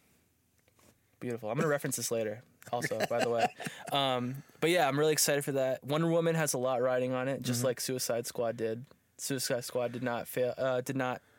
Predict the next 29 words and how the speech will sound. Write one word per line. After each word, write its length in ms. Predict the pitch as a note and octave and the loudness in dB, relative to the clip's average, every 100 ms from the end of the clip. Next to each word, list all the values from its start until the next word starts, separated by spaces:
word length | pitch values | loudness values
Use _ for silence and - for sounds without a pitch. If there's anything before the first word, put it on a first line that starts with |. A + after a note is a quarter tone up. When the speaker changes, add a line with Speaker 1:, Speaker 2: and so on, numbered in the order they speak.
| _ _ _ | _ _ _
Speaker 2:
No, 300 | D#3+ C#3+ A#2 - | 0 2 0 2
I 140 | E3+ | 2
think 220 | G3 B3+ G3+ | 4 2 2
both 260 | G3+ G3+ | 2 2
Wonder 200 | F3+ F#3 F#3 | 4 4 4
Woman 240 | F3 E3 | 4 4
and 180 | D3 D3 | 4 4
Aquaman 460 | C#3 C3+ C#3 B2+ B2 | 2 0 0 0 0
are 100 | A#2+ | 0
really 280 | B2+ B2 | 0 0
gonna 180 | A#2+ A2+ | 0 0
knock 300 | A2 G2 G2+ | 0 -2 -4
our 80 | G2 | -6
socks 340 | - E2 - | -6 -8 -10
off. 240 | - - - - - - | -16 -16 -20 -20 -20 -8
Speaker 1:
I 80 | C3+ | -2
hope 120 | D#3 | 0
Speaker 2:
We've, 80 | C3+ | 0
Speaker 1:
so. 160 | A#2+ A2+ | 0 0
Speaker 2:
we've 200 | C3 B2 | 0 -2
said 280 | - C3+ A#2+ | 2 2 2
this 340 | A#2+ - - - | 0 0 -2 -4
several 300 | - B2+ A#2 | -2 0 -2
times 340 | - G#2+ B2 - | -8 -10 -8 -2
Speaker 1:
I 40 | |
Speaker 2:
now. 60 | C3+ | 0
Speaker 1:
really 140 | C3+ | 0
hope 160 | C3 - | 0 -2
so. 260 | A2 A2 | -6 -8